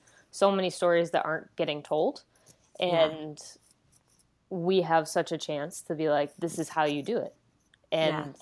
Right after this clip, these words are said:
Speaker 1: there is a way to make money doing this because this is exactly what is already happening on the men's side. The troubling thing is actually just getting the chance to say, "Let me try this,"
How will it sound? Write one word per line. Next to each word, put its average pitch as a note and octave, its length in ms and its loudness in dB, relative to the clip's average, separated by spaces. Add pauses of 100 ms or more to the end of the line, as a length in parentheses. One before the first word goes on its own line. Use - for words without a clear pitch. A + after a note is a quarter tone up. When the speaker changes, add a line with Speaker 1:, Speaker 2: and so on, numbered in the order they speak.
Speaker 1:
there D#3 360 2
is D#3 140 0
a D#3 60 0
way D3+ 200 2
to D#3 100 0
make D#3+ 280 -2
money A#3 240 0
doing C#3+ 300 -4
this C#3+ 300 -8
because D3+ 480 -4
this F#3 220 0
is F#3 140 0
exactly F#3 440 2
what F3 180 2
is E3+ 140 2
already D#3+ 400 0
happening D#3+ 420 -6
on C#3+ 140 -6
the C3+ 60 -10
men's C#3 240 -8
side. - 280 -8 (540)
The F#3+ 100 4
troubling C#4+ 420 6
thing F#3+ 200 -2
is F3 220 2 (260)
actually G#3 440 4
just F#3 280 -2
getting F3+ 380 2
the D#3 100 -2
chance - 760 -4 (400)
to F#3+ 120 0
say, F3+ 360 6
"Let E3+ 280 4
me F#3+ 160 2
try D#3 340 2
this," D4+ 600 2